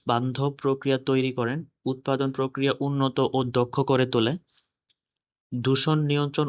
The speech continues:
ও বর্জ্য ব্যবস্থাপনা নিয়ে কাজ করে, নতুন পণ্য বা শক্তি উৎস হিসেবে গবেষণা করে। কেমিক্যাল ইঞ্জিনিয়াররা যেসব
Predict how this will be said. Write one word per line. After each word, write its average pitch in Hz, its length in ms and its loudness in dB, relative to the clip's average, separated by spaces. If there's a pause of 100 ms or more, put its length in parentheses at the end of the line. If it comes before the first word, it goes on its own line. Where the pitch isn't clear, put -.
ও - 100 2
বর্জ্য 135 340 2
ব্যবস্থাপনা 135 600 2
নিয়ে 135 160 2
কাজ 131 280 0
করে, 127 220 0 (400)
নতুন 135 360 2 (140)
পণ্য 143 280 2 (220)
বা 117 240 4
শক্তি 135 500 -2 (260)
উৎস 135 300 0
হিসেবে 147 420 2 (460)
গবেষণা 123 480 2
করে। 95 200 -4 (280)
কেমিক্যাল 139 500 0
ইঞ্জিনিয়াররা 143 600 0
যেসব 131 340 0